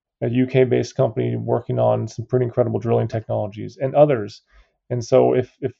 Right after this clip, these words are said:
if anyone's listening out there, I highly encourage, do a little bit of reading and find ways and whatnot, or contact me offline to, and, and I can help identify some of those pain points that our industry faces day in and day out that can really,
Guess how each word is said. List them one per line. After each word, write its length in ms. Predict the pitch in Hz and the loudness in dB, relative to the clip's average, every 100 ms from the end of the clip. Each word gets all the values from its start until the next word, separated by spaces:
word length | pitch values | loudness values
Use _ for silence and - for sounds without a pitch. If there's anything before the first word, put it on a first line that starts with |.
| _ | _
if 100 | - - | -16 0
anyone's 320 | 147 180 160 | 2 4 4
listening 340 | 139 - 143 127 | 2 -2 -4 0
out 180 | 117 110 | 0 0
there, 200 | 113 113 | -2 0
I 260 | 117 117 - | 0 -2 -12
highly 340 | 123 139 175 | -2 4 4
encourage, 540 | 165 - 147 135 120 147 | 4 -2 -2 -2 -4 -6
do 160 | 123 | -4
a 20 | 123 | 0
little 200 | 151 170 | 0 0
bit 100 | 170 | 0
of 100 | 151 | 2
reading 400 | 156 156 151 147 _ _ _ _ - | 4 4 2 -2 _ _ _ _ -8
and 220 | 127 120 | -6 -6
find 400 | - 139 143 143 | 0 2 2 2
ways 460 | 131 135 135 135 123 | 2 4 4 0 -4
and 300 | 120 110 110 | -6 -6 -6
whatnot, 360 | 120 120 123 117 | -4 -2 0 0
or 160 | 107 - | -2 -8
contact 460 | - 147 143 147 - | -2 0 0 -2 -2
me 140 | 139 | 0
offline 680 | 135 123 120 120 113 113 110 | 2 2 2 0 2 -2 -6
to, 140 | - - | -10 -10
and, 220 | 120 110 131 | -6 -6 -6
and 160 | 113 | 0
I 80 | 117 | -2
can 140 | 117 | 0
help 180 | 117 120 | -4 0
identify 460 | 117 120 117 127 117 | 0 0 -2 0 0
some 240 | - 120 | -2 -4
of 60 | 110 | 0
those 240 | 110 110 | 0 0
pain 260 | - 127 127 | -4 -4 -4
points 340 | - 117 107 | -4 -8 -6
that 100 | 107 | 0
our 140 | 107 127 | 2 2
industry 340 | 127 117 113 | 0 -4 -10
faces 440 | - 123 117 113 101 | -4 -2 -2 -6 -6
day 280 | 113 110 | -4 -2
in 120 | 113 110 | -2 -4
and 80 | |
day 180 | 107 107 | -4 0
out 280 | 117 113 - _ _ _ _ _ | 4 2 0 _ _ _ _ _
that 120 | 117 117 | -4 -2
can 120 | 117 | -6
really, 640 | 113 127 139 131 117 110 | -2 2 4 4 2 -6